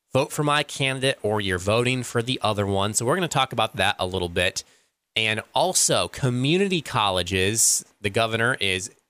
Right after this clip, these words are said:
dumping more and more money into it. But some recent data is showing that when you, speaking of cost-benefit analysis that we mentioned earlier,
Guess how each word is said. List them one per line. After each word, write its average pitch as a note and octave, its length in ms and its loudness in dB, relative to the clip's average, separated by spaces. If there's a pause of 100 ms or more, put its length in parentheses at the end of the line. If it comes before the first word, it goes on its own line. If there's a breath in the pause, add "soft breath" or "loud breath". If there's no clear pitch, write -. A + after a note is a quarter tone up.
(160)
dumping F3+ 500 0
more D3 380 0
and D3 220 -4
more C3+ 220 2
money B2+ 340 0
into B2+ 320 -4
it. F#2+ 100 2
But A2+ 120 0
some A2 200 -4
recent A#2 400 0
data A#2 280 2
is A2+ 80 2
showing G#2 560 0 (500 soft breath)
that G#2 300 2
when A2 200 -2
you, A#2 140 0
speaking F#3 320 0
of G#2+ 80 -2
cost-benefit A#2+ 580 -2
analysis G2+ 680 0
that F2+ 100 -4
we F#2+ 80 0
mentioned G#2 360 -2
earlier, A2+ 440 2